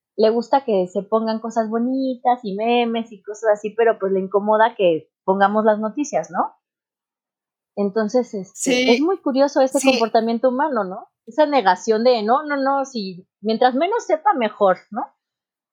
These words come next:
Speaker 2: Sí, es, está tremendo esto que estás diciendo y a mí también me ha tocado mucho. Yo he mandado a todo mundo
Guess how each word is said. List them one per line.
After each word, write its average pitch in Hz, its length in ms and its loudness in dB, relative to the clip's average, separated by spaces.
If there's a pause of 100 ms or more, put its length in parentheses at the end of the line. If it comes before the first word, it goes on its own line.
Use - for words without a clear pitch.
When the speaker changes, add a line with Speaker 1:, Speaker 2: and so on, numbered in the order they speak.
(1500)
Speaker 2:
Sí, 233 420 0
es, - 480 -2
está 247 460 0
tremendo 254 380 0
esto 240 200 -6
que 190 60 -10
estás 190 220 -6
diciendo 196 560 -4
y 185 120 0
a 170 80 4
mí 180 140 0
también 190 240 0
me 185 60 0
ha 185 80 -4
tocado 185 280 -2
mucho. 170 440 -6
Yo 220 300 2
he 226 100 2
mandado 220 420 0
a 208 100 -2
todo 202 200 0
mundo 190 300 -2